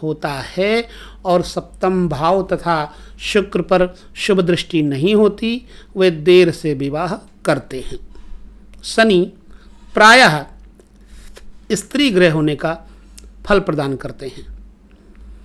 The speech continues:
जब शनि पंचमेश होकर के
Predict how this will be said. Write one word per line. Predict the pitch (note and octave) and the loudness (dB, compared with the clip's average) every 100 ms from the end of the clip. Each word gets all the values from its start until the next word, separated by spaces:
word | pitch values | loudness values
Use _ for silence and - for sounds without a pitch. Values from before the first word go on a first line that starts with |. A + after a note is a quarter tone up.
| - - - - _ | -20 -20 -20 -20 _
जब | D3 D#3 C#4 - | -4 2 4 4
शनि | - G#3 A3+ | 2 0 2
पंचमेश | D4+ - F#3+ F3+ F#3+ G3+ B3+ G3+ | 0 2 2 2 2 2 2 0
होकर | E3+ E3+ D#3 | 0 0 -2
के | - F3 D3 | 0 -2 -2